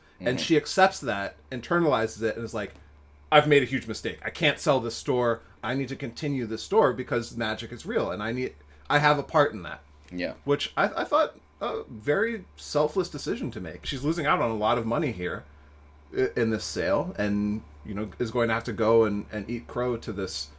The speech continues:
Speaker 1: business owner in order to, in order to get the store back.
Speaker 2: Yeah.
Speaker 1: And, uh, she tries. She, she calls him up. She
Speaker 2: But
Speaker 1: says,
Speaker 2: Jacob,
Speaker 1: "Hey."
Speaker 2: we've already learned this owner, the new owner, A, runs an athleisure company and he wants to put in a hot yoga studio,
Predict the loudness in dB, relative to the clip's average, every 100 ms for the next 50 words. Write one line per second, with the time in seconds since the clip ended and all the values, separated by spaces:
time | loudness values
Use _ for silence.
0 | -20 -20 -20 0 2 4 2 0 0 0
1 | 0 0 2 0 0 0 2 0 -6 -12
2 | -6 -4 -4 -4 -2 -2 -2 0 2 2
3 | -2 -2 2 2 -2 -8 -18 -20 -20 -12
4 | 0 0 2 2 4 4 2 -4 -12 -18
5 | -20 -20 -20 -20 -20 -20 -4 0 2 0
6 | -4 0 2 4 2 -2 -10 -12 -10 -4
7 | 0 0 -2 -6 0 2 2 0 -4 -4
8 | -6 -12 0 2 2 2 2 4 4 4
9 | 4 8 8 10 8 4 2 2 2 0
10 | -4 -10 -2 -2 -2 0 2 4 2 0
11 | 0 -2 -4 -2 -2 0 0 -2 -4 -4
12 | -10 -14 0 2 4 4 2 2 0 0
13 | -2 -4 -4 -4 -4 -4 -4 -2 -2 -4
14 | -6 -6 -4 -2 -2 -2 -4 -4 -6 -4
15 | -2 -4